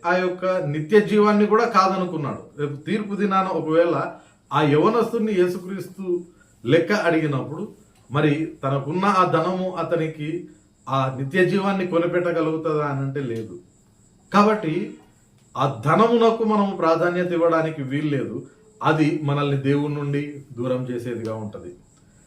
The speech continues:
మూడవదిగా మనం జ్ఞాపకం చేసుకుంటే, ఇక్కడ ఆయన చెప్తూ ఉన్న మాట ధన భోగములు అనే మాట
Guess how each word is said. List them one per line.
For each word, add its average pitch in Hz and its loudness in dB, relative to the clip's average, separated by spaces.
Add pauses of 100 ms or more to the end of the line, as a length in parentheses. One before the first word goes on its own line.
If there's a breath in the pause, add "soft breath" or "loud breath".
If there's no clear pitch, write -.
(160)
మూడవదిగా 220 8
మనం 208 -2
జ్ఞాపకం 185 -4
చేసుకుంటే, 175 -2
ఇక్కడ 165 2
ఆయన 165 2
చెప్తూ 165 -4
ఉన్న 175 -2
మాట 175 0
ధన 160 -2 (120)
భోగములు 190 0
అనే 170 2
మాట 165 2